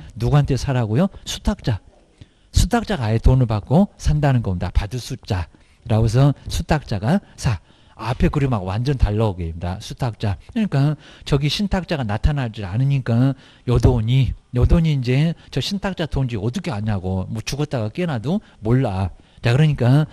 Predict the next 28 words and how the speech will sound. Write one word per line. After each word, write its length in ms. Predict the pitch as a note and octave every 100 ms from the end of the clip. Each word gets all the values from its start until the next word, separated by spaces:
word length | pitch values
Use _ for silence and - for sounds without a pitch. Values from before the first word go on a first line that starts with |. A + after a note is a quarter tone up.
| -
저 100 | C3
매돈이 380 | G#2+ B2 C#3+ B2
선이면 480 | - F#3+ E3+ A#2+ A2 _ _ _
명신탁이 540 | - D3 F3 G3+ F3 B2
있었다는 360 | - D3+ B2 A#2
사실 300 | - - -
아예 160 | A2
몰랐다는 540 | B2+ F#2+ G#2+ - A#2 G#2
겁니다. 360 | F#2 F2 F#2+ - _
그럼 140 | - F3+
등기는 300 | E3+ E3+ C3
어찌해야 300 | G2 C3 G#2+
돼? 220 | G2+ G2+ - -
넘어가야지. 880 | A2+ C#3 A2+ G#2 B2+ A#2+ G#2 A2 G#2+ _ _ _ -
넘어가야지. 920 | A#2 C3 C#3+ - G#2 A2 G#2+ G#2+ B2 - - _
거래 240 | - D3 D3+
안전을 360 | B2 A#2 A2+
생각해야지. 920 | C#3 D#3+ C#3+ - C#3+ A#2 G#2+ B2 F#3 - - -
저 120 | A2+
매도인 340 | A2+ A#2 C3+
쓰러지겠다. 800 | A#2+ F3 D#3 B2 A2 G#2 A2 C#3 D3+ -
이러니까, 500 | A2 C3 C#3+ A2+ F2+
그입니다. 360 | F2 F2 F#2 - _ -
다 200 | - C3
어떻게 320 | A#2+ D3 C#3+
토인 280 | - E3+ A2
누구냐고. 600 | G2+ A2 G#2 F2+ G2 F#2+ _ _
그리고 380 | - B2 B2+ C#3+